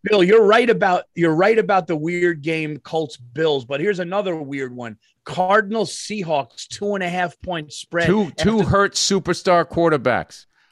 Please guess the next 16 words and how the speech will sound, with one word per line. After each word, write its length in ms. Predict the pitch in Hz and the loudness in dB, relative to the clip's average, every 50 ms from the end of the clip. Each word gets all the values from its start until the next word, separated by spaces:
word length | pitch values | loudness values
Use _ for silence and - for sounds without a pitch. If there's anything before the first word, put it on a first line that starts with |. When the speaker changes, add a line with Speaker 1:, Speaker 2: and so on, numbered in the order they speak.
| _ _ _ - | _ _ _ 0
Speaker 2:
Well, 100 | 143 175 | 0 2
I'll 60 | 202 | 2
tell 160 | - - 226 | 2 2 2
you 60 | 214 196 | 4 4
right 160 | 196 190 185 | 4 2 2
now, 120 | 196 185 | 2 0
I'm 80 | 165 139 | -2 -2
staying 220 | - - 202 190 | -2 0 2 2
away 140 | 185 185 185 | 4 2 2
from 100 | - - 170 | 0 0 -4
the 40 | 151 | -4
Seahawks. 540 | - - - 185 175 170 160 143 - - | -2 -2 0 2 4 4 4 4 2 2
I 120 | 156 143 151 | 0 0 0
fucking 380 | - - 175 175 - - 165 156 | 0 0 0 0 0 0 -2 0
watched, 360 | 156 160 160 - - - - | 0 0 0 -2 -4 0 2
uh, 340 | 156 147 143 139 135 127 | 4 4 6 4 4 2